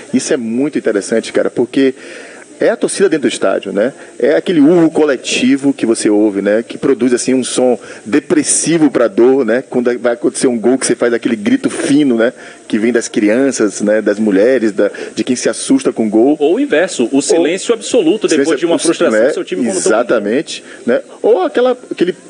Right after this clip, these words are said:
Speaker 1: profundo grito quase gutural, né? Da, da catarse coletiva,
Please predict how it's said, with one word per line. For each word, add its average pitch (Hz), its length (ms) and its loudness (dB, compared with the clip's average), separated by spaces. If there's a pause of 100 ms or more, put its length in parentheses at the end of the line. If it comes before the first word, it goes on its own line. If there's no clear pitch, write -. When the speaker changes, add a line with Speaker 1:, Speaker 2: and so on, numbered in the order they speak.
Speaker 1:
profundo 190 720 0
grito 117 680 0
quase 139 240 0
gutural, 127 720 2
né? 110 140 -2
Da, 117 180 0
da 120 180 -4
catarse 123 600 -2
coletiva, 127 680 0